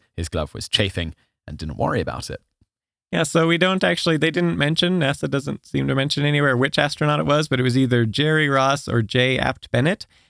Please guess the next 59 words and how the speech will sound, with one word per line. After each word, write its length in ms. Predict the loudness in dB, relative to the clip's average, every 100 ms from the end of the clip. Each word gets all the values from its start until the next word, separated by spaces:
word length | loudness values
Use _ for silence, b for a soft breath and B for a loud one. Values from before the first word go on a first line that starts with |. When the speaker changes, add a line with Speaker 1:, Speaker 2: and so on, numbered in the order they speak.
| b
Speaker 2:
And, 300 | 0 2 4 2
uh, 260 | 2 2
Speaker 1:
Mm-hmm. 160 | 0 -4 -6
Speaker 2:
yeah, 200 | 0 2 4
no 320 | 4 4 2
long-term 600 | 2 2 0 0 0 2
ill 120 | 0
effects 300 | 2 0 -2
from 200 | 0 2
the, 280 | 4 2 0 -8 -12 -6
uh, 140 | -2
the 140 | 0 -2
skin 480 | -4 0 2 4 4
being 200 | 4 2
exposed 440 | 0 0 0 0
to 80 | 0
space, 260 | 0 0 0
just 180 | -2 2
plugging 260 | 2 2
this 120 | 0 0
hole, 180 | 2 2
his 140 | 2
own 160 | 0 0
skin. 320 | 0 2 2
Like, 160 | 0
so 140 | 0 -2 B B B
if 100 | 0
there 100 | 2
was 100 | 4
a 60 | 4
hole 180 | 4 4
in 80 |
your 80 | 2
spaceship, 360 | 2 0 0 -2
Speaker 1:
Wow. 40 | 0
Speaker 2:
apparently 300 | 0 2 0
you 60 |
could 100 | 0
just 140 | -2 -2
stick 180 | -2
your 80 | -2
finger 260 | 0 2 2
in 100 | 4
the 80 | 4
hole 240 | 4 2
and, 120 | 2
like, 260 | 2 0 -6 b b b
"That's 220 | -4 -2
good. 300 | 0 0 0 b b -2
I'll 100 | 0
just 160 | 0
hold 200 | 2 2
it 80 | 0
there 180 | 0 0
till 160 | 0 0
we 80 | 0
get 140 | -2
something 300 | -2 -2 0
more." 280 | 0 0